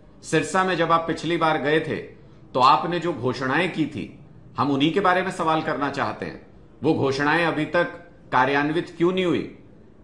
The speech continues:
पूरी क्यों नहीं हुई? सिरसा में जब आप पिछली बार आए तो आपने आम लोगों का, महिलाओं का जिस तरीके से जनसंवाद में अपमान किया था, हम उसको लेके प्रश्न उठाना चाहते हैं।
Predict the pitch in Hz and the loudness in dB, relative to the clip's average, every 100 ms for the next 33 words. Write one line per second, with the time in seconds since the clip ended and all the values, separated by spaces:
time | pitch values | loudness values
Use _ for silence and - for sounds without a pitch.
0 | - 143 170 185 156 170 180 170 127 - | -2 2 2 0 0 0 0 0 0 -4
1 | - - - - - - 143 143 180 175 | -10 -20 -20 -20 -12 -2 -2 0 -2 0
2 | 151 156 160 - 131 135 147 139 123 120 | 0 2 0 -2 -4 -4 -2 0 0 0
3 | 151 190 - - - 147 151 151 147 151 | 0 -2 -8 -12 0 4 4 2 -4 -6
4 | 123 127 143 143 120 120 139 151 151 156 | 0 2 2 0 -2 -4 -4 -4 -2 0
5 | 151 143 - - 107 120 113 123 147 151 | 0 -2 -12 -8 -2 -2 2 2 2 0
6 | 151 147 135 143 - 131 139 151 151 147 | 0 0 0 -4 -2 -2 -2 -2 -2 -2
7 | 107 139 139 139 123 165 147 139 147 - | -2 -2 -2 -4 0 2 2 0 -6 -6
8 | 113 113 135 165 147 135 117 90 - - | -4 0 0 0 -2 -2 -2 -4 -10 -14
9 | - - - - - 160 156 - 208 208 | -20 -20 -20 -14 -2 0 0 0 2 2
10 | 196 196 170 160 165 143 143 139 139 107 | 0 0 -2 -2 -4 -4 -2 -2 -2 -4
11 | 98 90 - | -6 -8 -10